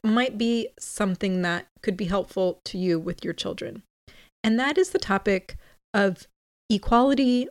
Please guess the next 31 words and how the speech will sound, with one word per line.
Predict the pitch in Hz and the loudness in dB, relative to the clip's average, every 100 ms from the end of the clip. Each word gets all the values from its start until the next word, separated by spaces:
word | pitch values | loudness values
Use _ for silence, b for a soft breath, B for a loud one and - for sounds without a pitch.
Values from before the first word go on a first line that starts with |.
| - | -6
versus | 190 214 - 214 - | 0 2 2 -2 -4
fairness. | - 202 196 - - - - - _ _ _ _ b b _ _ _ | -2 0 0 -2 -8 -8 -8 -12 _ _ _ _ b b _ _ _
Now, | 247 254 - | 4 4 4
I | 233 | 2
know | 277 285 | 2 2
a | 269 | 2
lot | 285 370 | 2 2
of | 349 | 0
people | - 226 240 220 214 214 - _ _ - - _ - - | -2 4 6 6 6 2 -2 _ _ -20 -20 _ -4 2
think | 254 240 | 4 4
we | 254 | 2
treat | - 233 226 - - | 2 -2 -2 -4 -2
our | 202 190 | -2 -2
children | - 208 190 214 202 196 - - | -2 -2 -2 0 2 0 -4 -2
equally, | 240 - 196 185 226 330 - _ _ _ _ | 0 4 2 4 0 -2 -12 _ _ _ _
and | 220 220 | 2 2
I | |
think | 220 233 208 | 4 2 2
that | 196 | 2
is, | 190 185 - - - _ _ | 2 2 -2 -12 -18 _ _
in | 214 | 0
theory, | 196 277 277 226 | 4 4 4 4
what | 202 - | 2 2
we | 208 202 - - | 2 0 -2 -8
strive | - 190 185 180 | -4 -2 -2 -2
for. | - - - - b b b _ | -6 -6 -8 -14 b b b _
But | 240 | 0
in | 277 294 | 0 -2
reality, | 294 349 381 320 247 226 233 - _ - | 2 4 6 6 4 2 0 -8 _ -2
we | 226 | 0
don't | 214 240 247 | 6 4 4